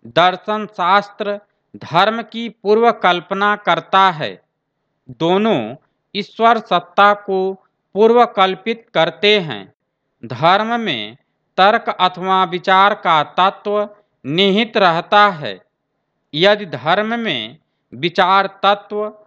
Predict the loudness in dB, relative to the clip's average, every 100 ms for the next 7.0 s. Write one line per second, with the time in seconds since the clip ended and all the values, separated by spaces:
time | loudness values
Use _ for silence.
0 | _ _ -6 2 4 4 4 2 0 -2
1 | -2 -8 -8 -10 -14 _ _ -18 0 2
2 | 2 0 -4 -4 -4 0 2 0 -4 -12
3 | -12 -14 _ -20 -16 0 0 0 -4 -10
4 | -12 -12 -8 0 2 0 0 -2 0 -4
5 | -2 -2 -2 -8 _ _ _ 0 0 0
6 | -4 -4 -4 -2 -4 -2 -2 -2 -4 _